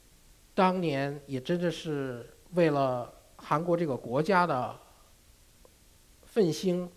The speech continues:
也出了很大的力量，也为很多在战后重建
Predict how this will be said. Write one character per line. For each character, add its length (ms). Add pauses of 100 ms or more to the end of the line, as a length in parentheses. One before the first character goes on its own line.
(400)
也 140
出 240
了 80
很 260
大 180
的 120
力 200
量， 160 (920)
也 140
为 540
很 180
多 180
在 260
战 260
后 180
重 280
建 280